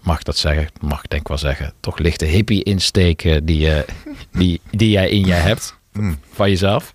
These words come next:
Speaker 1: Ja?
Speaker 2: Dank je. Ja, nee, ja.
Speaker 1: Kun je dat hebben?
Speaker 2: Zeker. Ik ben, eh, open-minded. Maar ik ben ook wel een man van het verbinden, ja.
Speaker 1: Ja.
Speaker 2: Samen genieten doet me goed. <laughs>
Speaker 1: Ik weet nog dat jij, eh, was een tijd lang op het podium.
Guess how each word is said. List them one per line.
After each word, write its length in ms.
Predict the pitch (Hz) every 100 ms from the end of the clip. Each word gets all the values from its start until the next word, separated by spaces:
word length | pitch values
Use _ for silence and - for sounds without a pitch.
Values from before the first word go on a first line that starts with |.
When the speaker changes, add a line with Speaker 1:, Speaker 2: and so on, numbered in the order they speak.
| - - - - - -
Speaker 1:
Ja? 240 | - 139 262
Speaker 2:
Dank 200 | 120 82
je. 180 | 78 90
Ja, 200 | 147 92
nee, 220 | 87 76
ja. 260 | - 73 80 90
Speaker 1:
Kun 100 | -
je 60 | -
dat 80 | 107
hebben? 280 | 113 170 247 _ _ -
Speaker 2:
Zeker. 400 | - 139 147 98
Ik 80 | 95
ben, 300 | 107 101 92
eh, 340 | 82 71 -
open-minded. 720 | 95 78 76 101 131 90 - - - - - - - - - -
Maar 120 | 120
ik 80 | 113
ben 140 | 117
ook 140 | 110 110
wel 140 | 104
een 100 | 82
man 240 | 80 80 78
van 220 | 85 78
het 140 | 76
verbinden, 440 | - 78 90 113 101
ja. 260 | 85 71 - _
Speaker 1:
Ja. 200 | - - _ _ _ - -
Speaker 2:
Samen 340 | - 127 120 107
genieten 380 | 104 107 113 85
doet 140 | 90
me 80 | 92
goed. 340 | - 87 - - - 131 -
<laughs> 340 | - - -
Speaker 1:
Ik 140 | 131 104
weet 180 | 113
nog 100 | 127
dat 140 | - 113
jij, 400 | 113 107 104 98 - - - - - - - -
eh, 680 | 95 95 90 85 82 82
was 180 | 85 101
een 80 | 110
tijd 240 | - 123
lang 140 | 127 110
op 80 | 101
het 120 | 92
podium. 580 | 107 107 101 95 95